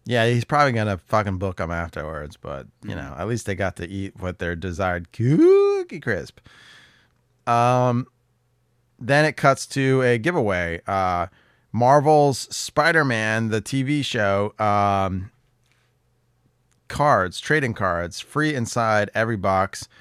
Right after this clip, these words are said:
Speaker 1: of Christmas or just regular Cookie Crisp from Ralston.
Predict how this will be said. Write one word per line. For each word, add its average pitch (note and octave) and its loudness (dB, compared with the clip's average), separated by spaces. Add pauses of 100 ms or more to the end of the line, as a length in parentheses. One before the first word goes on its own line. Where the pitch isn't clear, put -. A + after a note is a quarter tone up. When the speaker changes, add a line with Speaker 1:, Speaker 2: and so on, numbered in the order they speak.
(300)
Speaker 1:
of - -12
Christmas D3 0 (840)
or G2+ -6
just G2 -8
regular A#2+ 2
Cookie - -10
Crisp - -12
from D#2 -12
Ralston. - -16